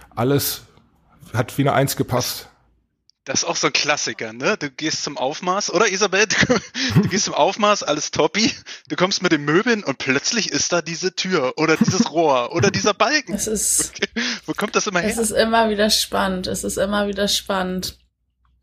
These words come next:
Speaker 1: Mhm.
Speaker 3: Ja, der Tischler ist, äh, schon eigentlich auch so ein Multitalent.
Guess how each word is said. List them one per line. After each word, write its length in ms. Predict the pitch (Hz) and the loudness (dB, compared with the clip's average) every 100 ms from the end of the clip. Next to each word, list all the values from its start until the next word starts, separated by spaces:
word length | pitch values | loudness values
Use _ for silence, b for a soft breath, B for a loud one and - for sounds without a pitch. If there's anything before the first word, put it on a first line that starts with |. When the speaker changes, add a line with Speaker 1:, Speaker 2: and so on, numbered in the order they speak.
| - | -6
Speaker 1:
Mhm. 60 | - | 0
Speaker 3:
Ja, 180 | 240 247 | 2 2
der 140 | 202 | 0
Tischler 560 | - 247 - 254 262 262 B B B B | -2 -2 2 4 4 2 B B B B
ist, 380 | - 254 - - | 0 0 -2 0
äh, 260 | - 233 240 | 4 6 4
schon 420 | - 269 269 269 | 2 2 2 0
eigentlich 560 | - 233 262 277 262 - | 0 2 2 -2 -2 2
auch 120 | 254 | 2
so 140 | - | 2
ein 80 | 262 | 0
Multitalent. 1040 | 247 262 311 254 240 202 185 190 294 392 | 2 2 2 -2 0 4 4 2 0 -6